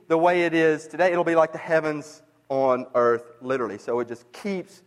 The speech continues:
going up and up until it comes to the eternal future reign.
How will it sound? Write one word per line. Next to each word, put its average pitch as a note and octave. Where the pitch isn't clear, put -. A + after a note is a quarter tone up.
going C3+
up C3+
and B2+
up -
until G3+
it D#3
comes E3+
to C#3
the E3
eternal F3
future G3
reign. B2+